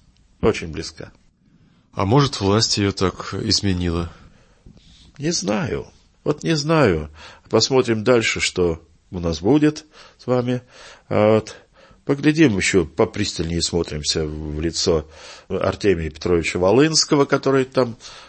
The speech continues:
Speaker 1: нам оказался таким героем и борцом, и пламенным патриотом. Вот. Но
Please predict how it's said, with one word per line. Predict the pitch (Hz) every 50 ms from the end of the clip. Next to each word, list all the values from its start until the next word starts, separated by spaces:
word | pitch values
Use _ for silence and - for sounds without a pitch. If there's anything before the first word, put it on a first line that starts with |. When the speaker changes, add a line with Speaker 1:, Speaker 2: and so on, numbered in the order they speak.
| - _
Speaker 1:
нам | - 107 113 120 117 113 -
оказался | - 110 - 117 113 110 120 113 107 - - 104
таким | 95 - 101 101 98 104 98 101
героем | 95 101 110 110 113 110 104 98 98
и | 95
борцом, | 90 104 104 101 - - - 104 95
и | 95 - 101
пламенным | - - 104 110 107 98 101 95 98 101 95
патриотом. | - - 98 95 - 92 101 98 95 95 - 90 - - - _ _ _ _ _ _ _ _
Вот. | - 90 92 92 90 90 87 - - - - - _ _
Но | 98 101 117 120 120 117 113 113 -